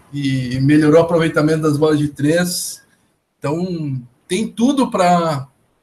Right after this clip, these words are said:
ser o, o técnico do ano, o Brad Stevens.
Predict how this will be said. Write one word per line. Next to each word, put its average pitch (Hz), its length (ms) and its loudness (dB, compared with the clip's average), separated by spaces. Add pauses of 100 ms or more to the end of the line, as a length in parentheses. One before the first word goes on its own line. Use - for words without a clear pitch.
(340)
ser - 320 -6
o, 151 720 -4 (160)
o 139 80 -14
técnico - 480 -8
do 147 160 2
ano, 139 300 2
o - 40 0
Brad 135 160 0
Stevens. - 560 -12